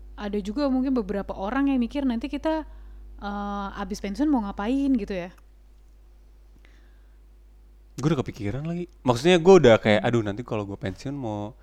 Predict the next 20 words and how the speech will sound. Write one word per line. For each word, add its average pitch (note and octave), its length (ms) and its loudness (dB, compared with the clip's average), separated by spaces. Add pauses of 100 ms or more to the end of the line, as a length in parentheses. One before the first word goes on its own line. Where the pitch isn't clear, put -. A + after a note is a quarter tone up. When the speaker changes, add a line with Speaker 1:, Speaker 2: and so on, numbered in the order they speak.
(220)
Speaker 2:
di B2 140 -2
umur A#2 220 4
berapa, A2 600 2
abis G#2 160 -6
itu - 80 -6
gue A#2 160 -2
di A#2 100 -2
mana, A2 560 -2
Speaker 1:
<clears throat> - 60 -4
Speaker 2:
gue A#2+ 160 -2
mau G2+ 440 -2
ngapain," G2+ 440 -4
gitu A#2 220 -8
kayak G2+ 320 -8 (520)
lumayan G#2+ 280 0
Speaker 1:
Hmm. G#2 100 -2
Speaker 2:
jadi G#2+ 80 -2
pikiran G#2 360 -6
gue D3 180 -4
sih. C#3 140 -12